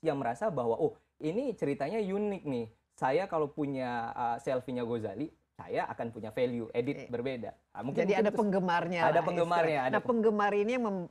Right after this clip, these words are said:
Speaker 2: memberikan nilai lah.
Speaker 1: Betul, betul, betul.
Speaker 2: Oke. Dan satu lagi, utility-nya apa kalau <laughs> dalam hal ini?
Speaker 1: Nah,
Speaker 2: Eh, ada fungsionalitas atau mungkin seperti karya seni, tidak terlalu kelihatan ini sebenarnya
Speaker 1: Tergantung. Jadi
Speaker 2: utility.
Speaker 1: memang untuk, eh, desain dari N F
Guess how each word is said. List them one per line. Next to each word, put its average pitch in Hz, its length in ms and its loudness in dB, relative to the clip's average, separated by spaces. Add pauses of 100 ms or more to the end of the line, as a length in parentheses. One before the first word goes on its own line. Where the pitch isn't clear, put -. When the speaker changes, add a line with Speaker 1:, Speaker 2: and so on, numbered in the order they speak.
Speaker 2:
memberikan 190 480 -2
nilai 175 400 2
lah. 156 160 4
Speaker 1:
Betul, 147 320 4
betul, 123 320 2
betul. 110 400 -2
Speaker 2:
Oke. 139 480 -6 (160)
Dan 190 240 2
satu 202 240 0
lagi, 226 240 -2
utility-nya 254 640 -2
apa - 320 -6
kalau 170 200 -4
<laughs> 165 120 0
dalam 190 240 2
hal 160 240 -2
ini? 147 400 -8
Speaker 1:
Nah, 117 240 -2
Speaker 2:
Eh, 160 320 -2
ada 185 80 0
fungsionalitas 196 880 -4
atau 254 240 -4
mungkin 262 240 -4
seperti 247 400 -6
karya 226 400 -2
seni, 240 320 -6
tidak 156 240 -6
terlalu 196 320 -6
kelihatan 196 560 -4
ini 151 160 -10
sebenarnya 143 560 -10
Speaker 1:
Tergantung. 156 560 4 (160)
Jadi 139 240 2
Speaker 2:
utility. 190 80 -2
Speaker 1:
memang 165 240 0 (320)
untuk, 135 560 0
eh, 131 160 6
desain 127 640 0
dari 117 160 0
N 113 160 -4
F - 160 -6